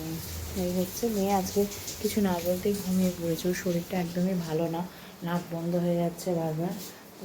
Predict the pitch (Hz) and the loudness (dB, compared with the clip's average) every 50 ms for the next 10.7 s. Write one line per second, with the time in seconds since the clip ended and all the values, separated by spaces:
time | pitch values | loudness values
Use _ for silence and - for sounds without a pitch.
0 | - 180 170 160 160 170 180 180 180 175 170 175 160 151 - - 180 175 175 156 | -4 -2 0 0 0 0 -2 -2 0 0 0 0 0 0 -2 -6 -4 -2 -2 -2
1 | 156 - 175 165 165 175 175 196 247 277 254 - - - - - - - - 170 | -2 -2 -4 -4 -2 -2 2 4 4 4 2 0 -6 -10 -14 -14 -14 -10 -8 -6
2 | 160 156 160 160 156 156 156 156 156 156 - - - - - - - - - - | -6 -4 -4 -4 -2 -2 -2 -4 -4 -6 -8 -12 -14 -16 -16 -16 -18 -18 -18 -16
3 | - - - - - - - 160 151 147 156 170 160 160 156 156 165 165 156 - | -16 -18 -14 -12 -10 -6 -4 -4 -4 -2 -4 -4 -2 -2 -2 0 -2 -2 -4 -4
4 | 175 175 180 196 185 185 165 165 165 - - 185 175 170 - 196 196 185 - 175 | -6 -4 -4 -2 0 2 4 4 2 2 0 0 0 0 0 -2 -2 -2 -2 -2
5 | 170 170 165 170 156 160 160 175 170 180 180 170 156 - - 160 160 160 160 165 | -2 -2 -2 -4 -4 0 0 2 2 2 2 0 -2 -2 -4 -4 -4 -2 -2 -2
6 | 160 170 165 160 156 185 247 - - - - - - - - - - 170 160 160 | -2 0 -2 -2 -2 -4 -6 -6 -8 -12 -16 -16 -18 -18 -16 -10 -6 -4 -2 0
7 | 170 165 160 160 160 165 160 160 151 147 143 165 208 240 - - - - - - | 0 0 0 0 -2 -2 0 0 0 0 0 0 0 -2 -2 -6 -12 -16 -12 -8
8 | - 170 156 - - 165 165 160 - - 160 143 151 151 143 - - - - - | -6 -6 -6 -4 -4 -4 -4 -4 -2 -2 -2 -2 -2 -2 -4 -6 -10 -14 -14 -14
9 | - - - 202 196 - 208 196 196 202 196 196 226 214 208 214 214 269 269 208 | -12 -6 -4 -2 2 4 4 4 4 4 2 2 0 0 2 2 2 2 4 4
10 | 185 175 170 175 180 180 190 180 175 156 147 170 170 160 160 | 2 4 4 4 4 4 4 4 2 0 0 0 0 0 2